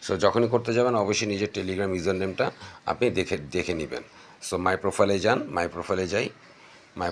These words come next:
profile-এ গেলে অ্যাড, আমি এটাকে কপি করি, কপি ইউজার নেম দিই,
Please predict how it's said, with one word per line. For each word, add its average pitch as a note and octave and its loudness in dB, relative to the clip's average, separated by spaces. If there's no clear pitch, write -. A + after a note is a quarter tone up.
profile-এ F2+ 0
গেলে G2+ 0
অ্যাড, A#2 2
আমি E2+ -2
এটাকে E2 -2
কপি F#2 0
করি, A#2 0
কপি F2 0
ইউজার F2+ 2
নেম G#2 2
দিই, A#2 2